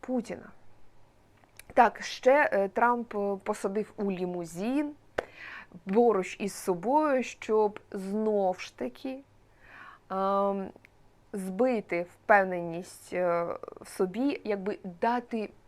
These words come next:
е, дати можливість довіритись Путіну, що його зустрічають дружелюбно. Але ж ми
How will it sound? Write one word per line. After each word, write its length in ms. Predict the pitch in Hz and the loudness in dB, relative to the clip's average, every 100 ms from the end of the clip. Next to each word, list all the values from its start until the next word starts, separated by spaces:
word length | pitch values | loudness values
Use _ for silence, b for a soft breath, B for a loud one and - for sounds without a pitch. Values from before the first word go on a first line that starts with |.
| _ - B B B B 208 | _ -20 B B B B -10
е, 320 | 196 190 185 - - - - | -4 -4 -4 -8 -20 -20 -14
дати 580 | 185 214 233 233 214 190 | -6 -2 -2 0 -2 -2
можливість 640 | 196 202 214 247 220 180 | -2 -4 -2 -2 -2 -6
довіритись 800 | 170 202 185 247 285 214 185 170 - | 0 0 0 0 2 2 -2 -8 -10
Путіну, 560 | - 285 339 240 175 | -6 -4 -4 -6 -6
що 240 | - - 190 | -10 -8 -6
його 280 | 180 214 | -4 -4
зустрічають 920 | 233 202 - 170 - 196 196 175 180 - B B B | -6 -8 -12 -14 -4 0 4 2 0 -12 B B B
дружелюбно. 880 | 180 202 196 170 165 185 170 165 139 - _ _ _ _ _ B B B B B B _ | -10 -8 -6 -8 -6 -4 -6 -8 -16 -18 _ _ _ _ _ B B B B B B _
Але 280 | 185 180 226 | -4 -4 -6
ж 260 | - - - _ _ - _ - | -10 -18 -20 _ _ -20 _ -6
ми 240 | 190 220 | -2 -2